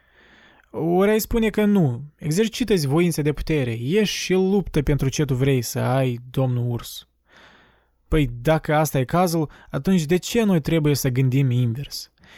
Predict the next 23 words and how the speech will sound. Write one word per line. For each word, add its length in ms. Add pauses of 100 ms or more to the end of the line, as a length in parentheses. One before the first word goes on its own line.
(160)
De 80
ce 220
trebuie 320
să 140
stăm 300
în 100
mintea 260
noastră 400
pentru 300
treizeci 760
de 260
ani 340
doar 180
ca 140
să 240 (380)
conștientizăm 920
cât 240
de 140
neputincioși 800
suntem 420
în 160
această 420
lume? 420